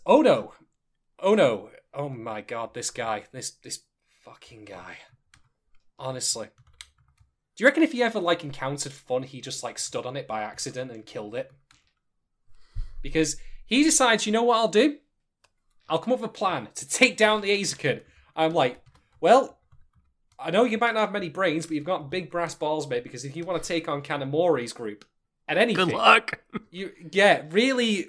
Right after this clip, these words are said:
Speaker 1: really good luck." Um, but unfortunately, Ono, you know, he runs his mouth quite a bit. He'd probably be a good podcaster, as it turns out, actually.
Speaker 2: <laughs> He,
Speaker 1: Um,
Speaker 2: he would
Speaker 1: because
Speaker 2: be, he would be a good internet personality, I think.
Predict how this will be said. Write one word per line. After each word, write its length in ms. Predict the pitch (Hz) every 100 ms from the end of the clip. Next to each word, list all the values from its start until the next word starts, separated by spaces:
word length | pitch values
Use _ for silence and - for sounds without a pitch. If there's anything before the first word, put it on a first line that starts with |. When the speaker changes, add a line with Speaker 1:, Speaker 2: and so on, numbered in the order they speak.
| _
Speaker 1:
really 280 | 170 220 208
good 200 | 190 175
luck." 340 | 165 113 90 - - - -
Um, 400 | 151 160 160 165 - -
but 100 | 190
unfortunately, 460 | 202 294 294 220 208
Ono, 240 | 240 233
you 160 | 208 185
know, 320 | 165 156 151 -
he 160 | - 214
runs 260 | 214 294 285
his 140 | 208
mouth 420 | 139 156 262 - _ _ _ _ _ _
quite 220 | - 165 139
a 20 |
bit. 240 | 147 -
He'd 140 | 160 160
probably 240 | - 120
be 100 | 110
a 40 | 123
good 180 | 170 175
podcaster, 480 | 247 240 123 107 113
as 100 | 104
it 100 | -
turns 280 | 117 92
out, 100 | 95
actually. 320 | - - - 135 - -
Speaker 2:
<laughs> 220 | - 147
He, 80 | 143
Speaker 1:
Um, 180 | 160 151 -
Speaker 2:
he 100 | 208
would 100 | 175
Speaker 1:
because 380 | 135 175 170 -
Speaker 2:
be, 260 | 156 - 196 - -
he 100 | 151
would 160 | 170 165
be 100 | 160
a 40 | 143
good 180 | 135 120
internet 380 | 110 101 92
personality, 640 | - 92 - 92 82 85 92 _ - -
I 40 |
think. 360 | - 92 85